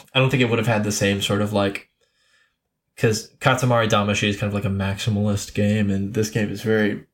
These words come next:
quiet and reserved in comparison. Um, but it has the same sort of, like, special meaning, I think, to me, that in these sort of, in this, like, there's no dialogue or nothing. Like,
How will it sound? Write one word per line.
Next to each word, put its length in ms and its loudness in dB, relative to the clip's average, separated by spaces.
quiet 640 2
and 220 2
reserved 540 2
in 160 -4
comparison. 800 0
Um, 320 2
but 200 2
it 60 4
has 260 2
the 100 0
same 320 2
sort 220 2
of, 120 0
like, 400 0
special 460 0
meaning, 460 0
I 80 -2
think, 300 -4
to 100 -2
me, 420 0
that 140 -2
in 140 0
these 200 -2
sort 140 0
of, 240 -4
in 160 2
this, 280 -2
like, 200 2
there's 180 2
no 120 2
dialogue 680 2
or 80 -2
nothing. 600 0
Like, 460 -2